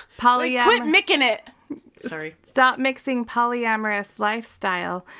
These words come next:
Speaker 1: with polygamy principle. We don't want to be whores of polyamory. Jesus Christ on a cross, I really feel disappointed with your listeners at this point, Angel. It's really insulting.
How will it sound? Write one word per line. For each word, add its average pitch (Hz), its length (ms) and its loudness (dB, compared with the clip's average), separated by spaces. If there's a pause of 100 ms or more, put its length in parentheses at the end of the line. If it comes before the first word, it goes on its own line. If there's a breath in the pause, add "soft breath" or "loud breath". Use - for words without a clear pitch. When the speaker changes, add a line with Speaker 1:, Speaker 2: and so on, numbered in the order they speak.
(300 loud breath)
Speaker 1:
with 226 220 -2
polygamy 220 520 -2
principle. 196 680 -8 (320 soft breath)
We 240 140 0
don't 247 200 0
want 226 240 0
to 247 80 -4
be 220 180 -2
whores 233 460 -2
of 214 120 -6
polyamory. 190 880 -4 (1160)
Jesus 220 420 -4
Christ 214 380 -4
on 190 140 -4
a 185 60 -8
cross, 185 360 -4
I 185 60 -4
really 190 300 -4
feel 196 180 -4
disappointed 220 800 -6
with 233 180 -6
your 240 100 -4
listeners 196 480 -8
at - 120 -14
this 190 200 -8
point, - 300 -10
Angel. 196 280 -6
It's 185 200 -8
really 196 300 -6
insulting. 170 580 -10